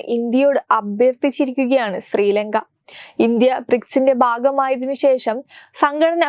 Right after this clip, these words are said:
കൂടുതൽ മെച്ചപ്പെട്ടുവെന്ന് ശ്രീലങ്കൻ വിദേശകാര്യമന്ത്രി അലി സബ്രി പറയുകയുണ്ടായി. ബ്രിക്സിലേക്ക്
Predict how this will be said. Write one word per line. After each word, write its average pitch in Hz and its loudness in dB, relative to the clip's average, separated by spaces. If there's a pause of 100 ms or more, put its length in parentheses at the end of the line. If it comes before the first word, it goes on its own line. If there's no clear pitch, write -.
കൂടുതൽ 285 2
മെച്ചപ്പെട്ടുവെന്ന് 277 0
ശ്രീലങ്കൻ 254 0
വിദേശകാര്യമന്ത്രി 254 0
അലി 226 -2
സബ്രി 247 -2 (120)
പറയുകയുണ്ടായി. 214 -2 (420)
ബ്രിക്സിലേക്ക് 262 2